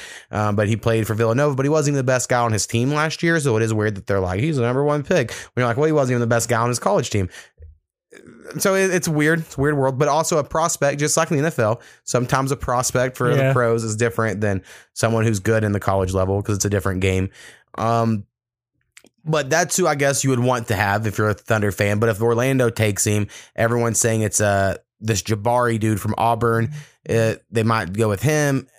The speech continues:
Speaker 1: and I can't remember the other, Vicario or something. There's, and there's a third guy that people like, and a fourth as well. But I'm sure we'll hear more about it coming up.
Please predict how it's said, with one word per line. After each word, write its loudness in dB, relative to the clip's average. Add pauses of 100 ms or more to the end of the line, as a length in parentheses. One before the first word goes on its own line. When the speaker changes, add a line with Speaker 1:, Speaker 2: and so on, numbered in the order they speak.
(120)
Speaker 1:
and 0
I -2
can't 0
remember 0
the 0
other, -4 (220)
Vicario 0
or -2
something. -4
There's, -2
and -2
there's 0
a -10
third 0
guy 0
that -6
people -6
like, -4
and -2
a -2
fourth -4
as -8
well. -4
But -6 (600)
I'm -2
sure 0
we'll 2
hear 2
more 2
about 2
it -2
coming 0
up. 0